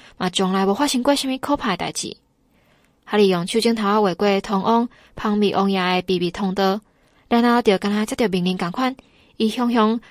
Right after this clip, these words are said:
卷起地图，踢入去长包，真紧的行向教室门前。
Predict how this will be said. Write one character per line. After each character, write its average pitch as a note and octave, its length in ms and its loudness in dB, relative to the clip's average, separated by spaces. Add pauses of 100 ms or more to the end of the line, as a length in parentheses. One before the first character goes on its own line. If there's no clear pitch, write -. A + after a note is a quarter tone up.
(120)
卷 C#4 160 2
起 D#4+ 160 -2
地 G3+ 140 2
图， F#3+ 240 0
踢 - 160 -6
入 G3+ 80 0
去 G#3+ 120 4
长 F#3+ 160 -2
包， F#3 300 2 (320)
真 C4+ 180 0
紧 E4+ 140 2
的 C4+ 160 2
行 G3 260 -2
向 G#3+ 220 0
教 A3+ 160 -2
室 G3 140 -4
门 F3+ 160 -2
前。 E3+ 260 -6